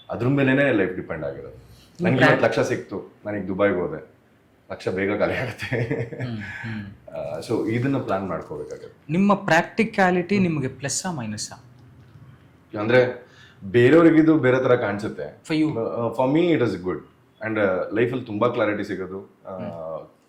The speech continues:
Speaker 1: ತುಂಬಾ ಜನಕ್ಕೆ ತುಂಬಾ ಲೇಟ್.
Speaker 2: ಹ್ಮ್.
Speaker 1: ಆ, but ನನಗೆ ಎಲ್ಲೋ ಒಂದಷ್ಟು ಅವಕಾಶಗಳು ಸಿಕ್ಕಿದ್ದು, ತುಂಬಾ ದೊಡ್ಡ ದೊಡ್ಡ ವ್ಯಕ್ತಿಗಳ ಜೊತೆಗೆ ಬೆರೆಯೋಂಥ ಅವಕಾಶಗಳು ಸಿಕ್ಕಿ,
Speaker 2: ಹ್ಮ್.
Speaker 1: ಆ, and, ಆ, ಈ ಥರದೊಂದು ದೊಡ್ಡ ಶೋ ಮುಖಾಂತರ ಇದು ಬೇಗನೆ ಸಿಕ್ತು.
Speaker 2: ಹ್ಮ್.
Speaker 1: ಆ, ತುಂಬಾ ದೊಡ್ಡ ಹೆಸರಿದೆ ಅಂತ ತುಂಬಾ ಹತ್ರಕ್ಕೆ ಹೋಗ್ ಹೋಗ್ಬೇಡ,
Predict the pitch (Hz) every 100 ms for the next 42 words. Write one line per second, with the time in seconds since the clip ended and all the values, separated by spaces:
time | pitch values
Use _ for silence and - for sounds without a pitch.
0 | _ 120 123 123 107 101 - - - -
1 | 107 101 92 90 - _ _ _ - 104
2 | 95 92 92 110 117 113 113 110 98 101
3 | 110 104 95 90 - 113 101 87 95 117
4 | 113 107 101 101 98 98 95 82 101 104
5 | 101 90 104 107 101 101 95 92 87 90
6 | 85 90 98 92 87 85 87 95 90 -
7 | - - - _ - 120 110 98 92 90
8 | 87 85 87 90 98 95 92 82 82 90
9 | 90 - 104 104 95 87 82 - - 104
10 | 110 110 107 107 95 82 - - _ _
11 | _ 113 104 98 _ - 95 92 90 85
12 | 82 - _ _ _ _ 131 151 160 131
13 | 113 120 107 107 107 104 104 98 95 -
14 | 90 90 80 78 - 67